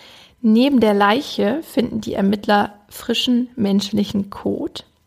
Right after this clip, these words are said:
Bei der Untersuchung wird in dem Kot ein Madenwurm festgestellt,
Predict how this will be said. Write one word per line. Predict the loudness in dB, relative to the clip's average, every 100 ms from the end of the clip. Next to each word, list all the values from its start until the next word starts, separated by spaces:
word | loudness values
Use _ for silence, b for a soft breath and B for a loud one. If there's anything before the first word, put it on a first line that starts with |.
| _ b b b b b b b b _ -2
Bei | 0 2 0 -2 -4 -4
der | -2
Untersuchung | 0 -2 -4 -2 -4 -2 0 0 -2 -6
wird | -8 -2 -2 -4 -12 _ _ _ _ _
in | -2 0
dem | 0
Kot | 0 2 0 2
ein | 2 4
Madenwurm | 2 0 2 2 0 -4 -6 -6
festgestellt, | -10 -12 -14 -18 -16 -14 -10 -12 -12 -20